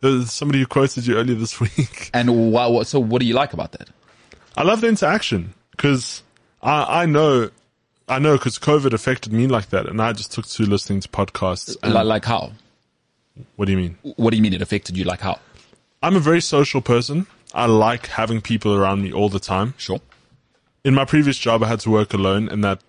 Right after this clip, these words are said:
Speaker 1: I, I hated it. But I, I could go to friends' houses on a Friday night, play poker, or just, you know, have a, have a braai with everyone, and it would be okay. Family,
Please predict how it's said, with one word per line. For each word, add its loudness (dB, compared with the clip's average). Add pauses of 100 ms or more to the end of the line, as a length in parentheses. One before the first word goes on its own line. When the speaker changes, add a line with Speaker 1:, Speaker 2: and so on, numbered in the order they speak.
(240)
Speaker 1:
I, -2
I -6
hated -4
it. -6
But 0 (640)
I, 0 (100)
I -2
could -6
go 2
to 0
friends' -2
houses -2
on -4
a -6
Friday -2
night, -8 (600)
play -2
poker, -4
or -4
just, -8 (420)
you -2
know, 0
have -2
a, 0 (120)
have 0
a 0
braai 2
with -2
everyone, 0 (300)
and 0
it 4
would 0
be 4
okay. 0
Family, -2